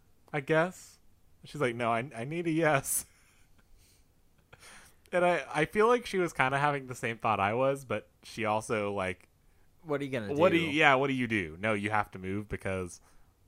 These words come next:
Speaker 1: you're
Speaker 2: I mean,
Speaker 1: not
Speaker 2: it's
Speaker 1: gonna be able to help."
Speaker 2: especially now, you know, if you force someone to move on an airplane,
Speaker 1: <laughs>
Speaker 2: that's just a
Speaker 1: God. <laughs>
Speaker 2: perfect,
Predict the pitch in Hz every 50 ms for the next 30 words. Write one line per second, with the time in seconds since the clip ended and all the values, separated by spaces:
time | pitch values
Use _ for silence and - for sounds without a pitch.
0 | _ _ _ 110 92 95 92 90 98 98 98 101 107 104 - 113 107 98 104 104
1 | 101 98 98 98 101 107 104 113 123 - - _ _ _ _ _ - 127 - -
2 | - 196 196 - - 170 139 123 113 107 104 107 110 101 98 98 104 101 104 98
3 | 101 98 98 98 98 - - 110 98 - - 113 117 113 - - 113 104 101 101
4 | 98 98 95 98 101 107 101 101 101 95 92 92 95 98 101 - - - 104 98
5 | 101 98 101 101 104 - - - 127 120 110 - 190 151 110 165 151 - 240 240
6 | - - 277 220 135 135 127 117 120 113 110 - -